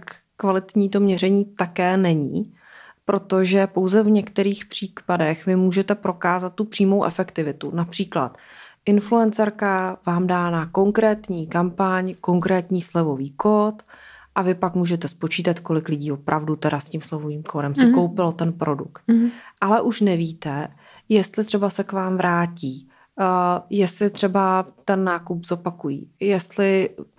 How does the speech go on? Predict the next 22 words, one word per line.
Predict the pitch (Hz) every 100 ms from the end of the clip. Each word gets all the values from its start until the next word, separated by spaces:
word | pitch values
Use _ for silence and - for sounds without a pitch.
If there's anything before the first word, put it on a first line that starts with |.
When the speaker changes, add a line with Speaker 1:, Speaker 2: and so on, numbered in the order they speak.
| -
Speaker 1:
když | 190 175
si | 175
koupili | 180 175 180 190
teď | 185 185
jednu | 180 170 175
věc, | 170 170 170 - - - _
tak | - 185
příští | - 196 -
měsíc | 202 180 175 180
jim | 185 180
ty | 185
peníze | 180 180 180 180
budou | 175 175 180
chybět | 180 - 170 170 170 185 - _ _ -
a | 214 -
už | 196 - -
si | - 208
nekoupí | 196 202 190 185 190
něco | 175 175
dalšího. | 180 165 151 - 160 135 123 - - - - - -
Takže | 190 180
ten, | 185 208 202 202